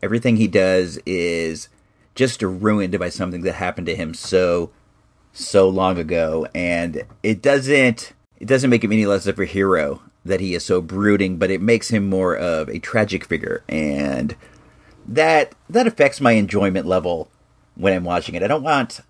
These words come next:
I don't want a happy-go-lucky Batman, but I do think that a fun-loving Batman worked just as well as a dark Batman. If you think back to, you know, the sixties Batman, that was a very, very successful run.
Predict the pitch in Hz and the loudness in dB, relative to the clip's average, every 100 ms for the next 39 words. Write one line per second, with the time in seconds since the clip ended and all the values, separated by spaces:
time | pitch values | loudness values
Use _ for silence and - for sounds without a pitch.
0 | - 175 214 185 - 95 - 98 92 90 | -8 -4 -2 -2 -2 -4 -2 0 0 0
1 | 90 - 90 87 92 - 90 85 87 95 | -4 -4 -6 -6 -6 -6 -6 -6 -4 -4
2 | 95 92 104 113 107 - 113 107 - - | -2 -2 2 4 4 2 2 2 -2 -10
3 | 82 98 92 92 87 - - _ _ _ | -4 -2 0 -2 -4 -8 -20 _ _ _
4 | - 107 - 104 98 98 95 87 92 82 | -6 -6 -2 -2 0 0 0 0 -4 -6
5 | - 78 92 92 92 87 87 76 82 82 | -8 -6 -4 -4 -2 -2 -4 -6 -8 -2
6 | 85 80 - - _ _ - 110 240 302 | 0 0 -6 -20 _ _ -12 -2 0 0
7 | 208 110 87 85 92 85 67 - _ _ | 0 0 0 2 4 2 -4 -14 _ _
8 | _ _ _ _ _ - 107 95 87 98 | _ _ _ _ _ 2 2 2 2 4
9 | 92 - 90 87 76 85 92 131 120 147 | 4 2 -4 -2 -4 -4 -4 -4 -2 -4
10 | 117 101 95 95 - - 95 92 90 85 | 0 0 2 0 -6 -2 0 0 -2 -4
11 | 80 - 104 - 90 90 80 87 78 87 | -8 -4 -4 -4 -6 -6 -2 -2 -2 -2
12 | 85 110 131 110 87 82 92 92 90 87 | -2 0 0 0 2 6 6 6 2 0
13 | 85 82 - - 87 - 85 80 80 85 | 0 -2 -6 -2 -2 -2 -6 -2 -2 0
14 | 80 80 | -2 -6